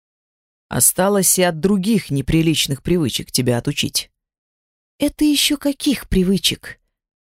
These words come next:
возмутилась. «Ночью расскажу», произнёс он интимным голосом, подмигнув. «Ну вот что за мужчина? Ведь только начали общаться нормально, а он опять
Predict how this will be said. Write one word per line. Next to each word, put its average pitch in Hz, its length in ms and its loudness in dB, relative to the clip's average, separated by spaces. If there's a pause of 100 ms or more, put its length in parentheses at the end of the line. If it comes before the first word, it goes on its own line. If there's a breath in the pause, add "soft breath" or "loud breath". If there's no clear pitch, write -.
(160)
возмутилась. 143 840 0 (800)
«Ночью 160 640 0
расскажу», - 600 -4 (680)
произнёс 170 680 2
он 156 280 -2
интимным 233 840 0
голосом, - 720 -6
подмигнув. 208 720 -2 (880)
«Ну 175 100 2
вот 247 160 0
что - 580 -2
за 285 120 2
мужчина? 135 720 -2 (460)
Ведь 233 320 2 (260)
только 349 360 2
начали 269 360 0
общаться 247 520 0
нормально, 185 760 -2
а 151 160 2
он 160 160 0
опять 175 800 0